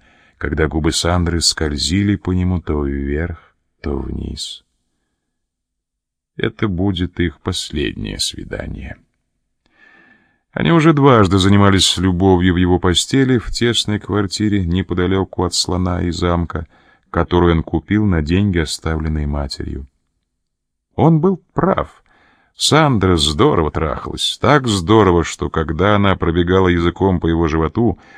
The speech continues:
сжимала зубами его соски, а потом, выгибаясь над ним, снова опускалась, заталкивая пенис в себя, медленно, дюйм за дюймом, скользя по его телу,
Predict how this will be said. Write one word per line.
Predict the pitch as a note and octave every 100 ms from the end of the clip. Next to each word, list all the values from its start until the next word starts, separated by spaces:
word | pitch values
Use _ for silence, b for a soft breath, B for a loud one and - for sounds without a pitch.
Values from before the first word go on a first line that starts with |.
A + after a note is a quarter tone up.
| B
сжимала | D2 D2 F#2 A2 G#2
зубами | F2 F#2+ G#2 A2 F#2+
его | F#2
соски, | E2+ - D#2+ - G#2+
а | A2
потом, | - D#2 F2+ E2+
выгибаясь | D2+ E2+ E2+ E2+ G2 F#2+ E2 D#2 -
над | D#2+ D#2
ним, | D#2 E2
снова | D2 - - D2 F2+ G2 E2
опускалась, | D#2+ D2 - - C3 A2 D#2 - B B B B
заталкивая | D2+ F#2+ G2 G2 F#2+ E2 E2 E2+
пенис | D#2 E2+ F2 D#2+
в | -
себя, | - E2 D#2 -
медленно, | C#2+ D2 A#2+ D#3 - - D#2+ D#2 D#2
дюйм | C#2+ D#2 A2+ G#2+ E2
за | D#2+
дюймом, | D#2 F#2+ D3 B2+ F2 D2+
скользя | - E2+ E2+ D#2 G2
по | F2
его | E2 E2
телу, | D2+ - D#2+ D2